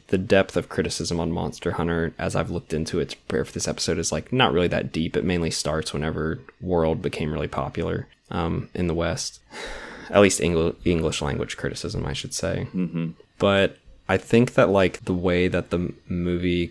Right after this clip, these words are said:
Speaker 1: pairs, eventually I'll get back to Tony Jaa with this. The way the movie,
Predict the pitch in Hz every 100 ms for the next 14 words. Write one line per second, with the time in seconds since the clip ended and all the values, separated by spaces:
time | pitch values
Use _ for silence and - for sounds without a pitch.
0 | - - 87 85 85 - 104 113 82 82
1 | 78 - - 80 73 67 73 - - -
2 | - - - 90 110 113 107 92 82